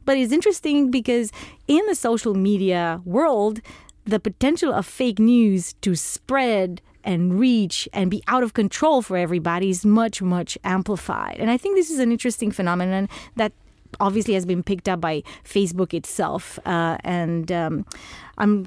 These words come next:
just looking a little bit at my notes so I don't say anything wrong that Facebook might not like to hear. Um, oh, Facebook, we like you. Don't worry about it. But, um,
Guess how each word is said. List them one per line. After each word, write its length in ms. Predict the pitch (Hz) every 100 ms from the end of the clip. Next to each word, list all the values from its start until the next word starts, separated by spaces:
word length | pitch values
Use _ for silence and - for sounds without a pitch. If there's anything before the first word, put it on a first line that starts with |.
| -
just 500 | 247 220 - - -
looking 320 | 233 277 285
a 40 | 262
little 120 | 269
bit 100 | 240
at 60 | 226
my 140 | 208
notes 260 | 202 240 247
so 80 | 226
I 80 | 202
don't 220 | 220 226
say 180 | - 202
anything 380 | 220 202 175
wrong 320 | 165 208 196 185
that 140 | 151
Facebook 460 | - 220 214 185 170
might 220 | 170 165
not 160 | 170
like 240 | 175 165 -
to 120 | 139
hear. 680 | 139 - 381 359 208 240 370 - - - - -
Um, 640 | 214 214 220 220 233 226 - -
oh, 220 | 349 349
Facebook, 320 | 269 262 233
we 80 | 208
like 220 | 202 202
you. 80 | 185
Don't 200 | 185 208
worry 200 | 208 220
about 240 | 190 185
it. 100 | 240
But, 180 | 226 254
um, 280 | 254 247